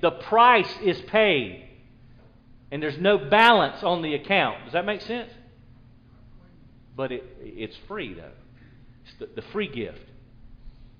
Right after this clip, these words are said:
because it is really that much of a gift. See,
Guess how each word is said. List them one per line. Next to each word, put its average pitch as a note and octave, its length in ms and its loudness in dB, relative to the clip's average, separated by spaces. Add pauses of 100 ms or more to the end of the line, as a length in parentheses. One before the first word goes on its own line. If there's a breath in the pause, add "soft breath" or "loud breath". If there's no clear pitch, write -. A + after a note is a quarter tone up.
because B2+ 320 -10
it B2+ 100 -6
is C3 240 -4
really A2+ 480 -6 (540)
that A#2 220 -6
much A#2 300 -4
of F#2+ 220 -12
a F#2 60 -12
gift. G2+ 460 -10 (1000 soft breath)
See, A2+ 300 -12